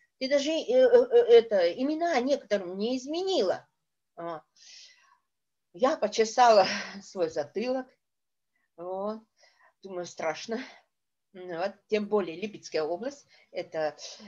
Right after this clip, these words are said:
э, рядом, э, э, Ясная Поляна, э, Лев Толстой там жил и действовал, <laughs> писал, творил.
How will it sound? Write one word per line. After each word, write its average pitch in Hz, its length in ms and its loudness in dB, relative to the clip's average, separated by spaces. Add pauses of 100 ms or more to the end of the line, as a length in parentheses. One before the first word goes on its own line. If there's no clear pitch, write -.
(120)
э, 151 420 0
рядом, 170 420 -4
э, 131 360 -10
э, 151 800 -2
Ясная 156 340 -6
Поляна, 185 640 -6 (200)
э, 139 300 -6
Лев 165 200 -8
Толстой 151 840 -6 (280)
там 208 300 -4 (360)
жил 190 380 -4
и 196 60 -10
действовал, 202 640 -2 (120)
<laughs> - 400 -8
писал, 202 480 0
творил. 202 600 -2